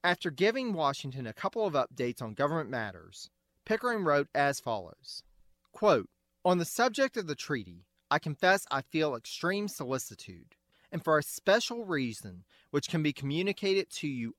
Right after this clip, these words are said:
only in person, I entreat, therefore, that you will return with all convenient speed to the seat of government.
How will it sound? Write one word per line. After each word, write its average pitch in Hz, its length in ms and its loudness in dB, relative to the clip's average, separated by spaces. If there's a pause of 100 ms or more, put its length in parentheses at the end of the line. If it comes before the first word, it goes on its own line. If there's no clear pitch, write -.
(100)
only 208 400 2
in 196 80 -4
person, 101 520 -10 (540)
I 151 120 6
entreat, 208 580 -4
therefore, 127 580 -2 (220)
that 147 200 0
you 170 80 6
will 156 140 4
return 180 600 -2
with 143 140 -4 (140)
all 202 260 8
convenient 175 540 -2
speed 127 360 -4
to - 120 -12
the 104 100 -8
seat 135 280 -2
of 110 80 -6
government. 98 500 -8